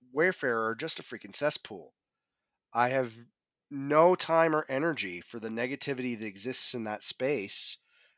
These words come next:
and that they, it seems that they have no moderation control, no, no management of the forums to be able to, to say, you know, give people strikes that, that are creating problems in the forums for folk. And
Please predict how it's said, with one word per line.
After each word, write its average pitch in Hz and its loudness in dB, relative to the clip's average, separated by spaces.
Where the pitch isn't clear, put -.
and 120 0
that 127 -4
they, 135 -2
it 127 -8
seems 156 0
that 143 -6
they 135 0
have 135 0
no 131 2
moderation 107 2
control, 87 -8
no, 143 2
no 147 2
management 110 -2
of 107 -10
the - -20
forums 120 0
to - -10
be 117 -6
able 127 -4
to, 127 -6
to 139 -10
say, 175 2
you 139 -6
know, 135 -8
give 147 2
people 180 0
strikes - 2
that, 123 -6
that 117 -2
are 113 -2
creating 131 -2
problems 147 0
in 160 -4
the 151 -10
forums - -6
for - -14
folk. 95 -10
And 139 0